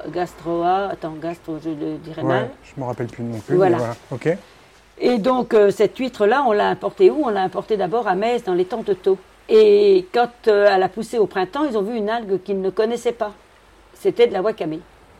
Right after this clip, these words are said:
Speaker 1: Mais dans l'étang de Thau et en Méditerranée, l'eau est trop chaude.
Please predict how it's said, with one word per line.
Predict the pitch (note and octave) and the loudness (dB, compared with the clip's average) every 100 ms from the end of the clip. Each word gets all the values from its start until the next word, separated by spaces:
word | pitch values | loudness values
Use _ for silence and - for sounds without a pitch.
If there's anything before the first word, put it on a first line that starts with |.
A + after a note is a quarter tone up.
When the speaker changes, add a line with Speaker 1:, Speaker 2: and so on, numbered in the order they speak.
| _ _ _ - | _ _ _ -2
Speaker 1:
Mais | F3 | 0
dans | A3 | 2
l'étang | A3+ G3 A3+ F#3+ | 2 0 0 2
de | F#3 | 2
Thau | G#3 A#3+ | 2 2
et | F#3+ | 2
en | E3+ | 2
Méditerranée, | F3 E3+ F3 E3+ A3+ | 0 0 -2 -2 -2
l'eau | A#3+ A3+ G#3+ | 2 2 2
est | - | -2
trop | A3 | -6
chaude. | - G#3+ F#3 D3 | -2 0 0 -4